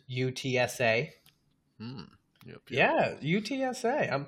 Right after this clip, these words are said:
Speaker 2: They've, they've been
Speaker 1: impressed.
Speaker 2: good the last couple of years.
Speaker 1: Right. I'm surprised how many, like, smaller schools are getting recognized off the bat. Uh, Texas Tech,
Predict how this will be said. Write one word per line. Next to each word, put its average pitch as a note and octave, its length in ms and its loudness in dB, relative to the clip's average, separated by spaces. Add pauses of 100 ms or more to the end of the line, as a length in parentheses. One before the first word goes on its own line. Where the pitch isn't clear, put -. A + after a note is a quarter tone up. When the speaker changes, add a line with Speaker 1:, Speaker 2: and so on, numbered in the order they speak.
Speaker 2:
They've, C3 160 2
they've C3+ 160 6
been G3+ 120 8
Speaker 1:
impressed. G#3+ 80 6
Speaker 2:
good A#2+ 120 4
the B2 80 0
last G2+ 200 4
couple F#2 200 -4
of G2 60 -4
years. G#2 280 -6 (420)
Speaker 1:
Right. D3+ 220 8
I'm C3 180 2
surprised E3 400 0
how D3 100 2
many, C3+ 180 0
like, B2 200 0
smaller B2 360 0
schools A#2+ 280 -4
are A2+ 80 -2
getting A2 200 -2
recognized A2+ 540 0
off G#2+ 200 -4
the G#2+ 60 -10
bat. A#2 320 -4 (420)
Uh, A#2+ 160 6
Texas D3+ 500 6
Tech, D3+ 400 6